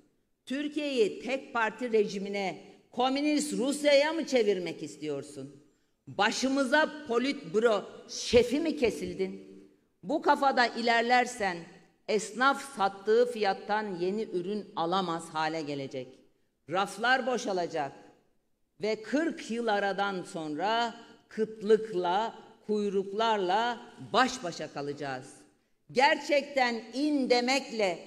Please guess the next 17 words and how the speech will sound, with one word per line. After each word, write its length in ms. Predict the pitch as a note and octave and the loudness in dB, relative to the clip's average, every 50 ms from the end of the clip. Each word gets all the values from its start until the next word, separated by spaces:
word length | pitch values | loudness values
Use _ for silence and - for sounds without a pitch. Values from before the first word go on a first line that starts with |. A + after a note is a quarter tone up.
| - - - - - | -18 -20 -20 -20 -18
fiyatları 840 | - - G#3 A3 A#3 A#3+ A#3+ A#3 - A3 A3+ A3+ A3+ C4 C#4 C#4 C#4 C#4 | -10 -4 0 2 2 2 0 -2 -2 -2 -2 0 2 0 0 0 -2 -4
indirebileceğinizi 1300 | G#3+ A3 A3 A3 G3 A3 A#3 C#4 C#4+ A#3 A3 A3+ A3+ A3 A3 A3 G#3+ A3 A3 A3 A3 G#3+ G3 C4+ B3 F#3+ | -6 -4 -4 -2 -2 2 4 4 4 4 2 2 2 2 2 4 2 2 2 0 -4 -4 -4 -6 -6 -6
düşünüyorsanız 1300 | F#3+ F#3 - - G#3+ A#3 B3+ C#4 C#4 A#3 F#3+ D#3 - - E3 D#3 D#3+ F#3+ A#3 C4+ D4 D#4+ D#4 D4 - - - - - - - - - _ _ _ _ - | -8 -8 -8 -6 -4 -2 0 0 0 0 -2 -4 -6 -8 -8 -6 -4 -2 -2 0 0 0 -2 -2 -6 -10 -14 -16 -18 -20 -20 -20 -20 _ _ _ _ -6
bu 180 | F#3+ D4 D4 | -4 -4 -2
kabiliyetinizi 960 | - - C#4 C4+ C4 B3 B3 B3 B3+ B3+ B3 B3 B3+ B3+ C4 B3 B3 C#4 C#4+ | 2 4 6 6 6 4 2 4 4 4 4 4 0 -2 -2 0 2 2 2
her 280 | C#4 C4 B3 C#4 D#4 D4 | 2 2 2 2 2 2
alanda 500 | C4+ B3 A#3+ A#3+ A#3 A#3 A#3+ C4 A#3+ G3 | 2 2 0 -2 -2 -2 -4 -4 -2 0
deneyin. 600 | A3 A3 A3 B3 C4+ C4 G#3+ D3+ C#3 C#3 - - - - _ _ _ _ _ _ _ _ _ _ _ _ | -2 -2 0 -2 -2 -4 -4 -6 -10 -12 -16 -20 -20 -20 _ _ _ _ _ _ _ _ _ _ _ _
Seksen 600 | - - C#4 C4+ C4 - - - D4+ C#4 C4+ C4 | -4 0 0 0 0 0 -2 0 0 0 0 -2
sekiz 600 | - - C4 C4 C4+ C#4+ D#4+ E4+ D#4+ B3 A3+ G#3 | -2 -2 -2 -2 -2 -2 -2 0 -2 -2 -2 0
bin 260 | C#4 C4+ C4 B3+ B3 | 0 0 2 0 -2
kişi 760 | B3 B3+ B3+ A3 - - C4+ D4 D4+ D#4 D#4 C#4+ D4+ - - - - - - - - _ _ _ _ _ | -2 -4 -4 -4 -4 -4 -2 -2 0 0 0 -2 -4 -6 -12 -16 -16 -18 -20 -20 -20 _ _ _ _ _
daha 420 | A#3+ A#3 B3 A#3+ G#3+ A3 C4+ D4+ D#4 | 4 4 4 4 2 4 4 6 6
yeni 640 | C#4 A#3+ G3 F#3+ A3+ A#3+ A#3+ B3 C4 D4 E4 E4+ C4+ | 4 2 -2 2 6 8 8 8 6 4 2 0 -2
işsizler 640 | B3 A#3 A3 - - - A#3+ A#3 G#3 A3+ A#3+ A#3 | -4 -6 -6 -6 -8 -10 -10 -6 -4 -2 0 0
arasına 540 | G#3+ G3+ G3 G3 F#3+ F#3+ F3+ F#3 F#3+ F3+ F3+ | 0 0 0 -2 -2 -6 -8 -10 -10 -8 -8
katıldı. 500 | F3 D#3+ - - D3 C#3 C3 C#3 C#3 | -10 -10 -10 -10 -12 -10 -10 -12 -14